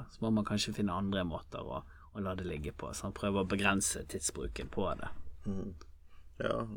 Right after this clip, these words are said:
Speaker 2: eh, og, og man kan jo snakke med venner og,
Speaker 1: Mm.
Speaker 2: eh, eller fo-, folk rundt, sant? Altså,
Speaker 1: Mm.
Speaker 2: bare få det, få det ut, sant? For dette er jo, det er jo noe med å så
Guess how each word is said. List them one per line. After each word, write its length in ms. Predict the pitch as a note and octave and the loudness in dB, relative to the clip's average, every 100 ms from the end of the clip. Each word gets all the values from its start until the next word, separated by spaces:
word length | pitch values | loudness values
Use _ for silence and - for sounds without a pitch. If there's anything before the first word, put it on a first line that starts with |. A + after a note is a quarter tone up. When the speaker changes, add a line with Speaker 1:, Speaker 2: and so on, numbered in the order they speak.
| - | -6
Speaker 2:
eh, 440 | F#2 F2+ F2+ F2 F2 E2+ - E2 | -4 0 2 2 0 -6 -14 -8
og, 280 | D#2 C#2+ - - | -6 -6 -8 -14
og 120 | D#2+ F2 | -6 -2
man 100 | F2+ | 2
kan 140 | G#2+ | 2
jo 220 | C#2+ - - | 2 -4 -4
snakke 400 | - - - G#2 | -2 -4 2 6
med 140 | G2 | 6
venner 400 | F2 F2 F2 F2 | 6 0 0 0
og, 300 | E2 E2 E2 C#3+ | 0 0 4 6
Speaker 1:
Mm. 220 | D3 A2 E2+ | 8 6 4
Speaker 2:
eh, 360 | E2+ E2 D#2 D#2 - - | 2 2 0 -2 -6 -6
eller 160 | E2 E2 | -2 -2
fo-, 160 | - - | -4 -8
folk 300 | - F2+ - | 2 2 2
rundt, 360 | F2+ F2 D2 - | 2 4 2 -2
sant? 280 | - F#2 - | -2 -2 -2
Altså, 180 | E2 A#2 | 4 6
Speaker 1:
Mm. 80 | G#2+ | 8
Speaker 2:
bare 200 | E2+ - | 4 2
få 160 | - E2 | 4 6
det, 140 | E2+ D#2+ - - - - | 6 4 -4 -18 -18 -12
få 140 | - F#2+ | 4 6
det 60 | F#2+ | 10
ut, 400 | A2+ F2 D2+ - | 10 8 4 2
sant? 320 | G2 F2 - | 2 2 2
For 160 | F#2 F2 | 4 4
dette 160 | - F#2+ | 6 8
er 100 | F#2+ | 10
jo, 220 | E2+ D#2+ | 8 6
det 140 | D2 G2 | 6 4
er 60 | |
jo 60 | E2 | 4
noe 100 | D#2+ | 2
med 160 | F#2 F2 | 4 4
å 60 | |
så 100 | - | 2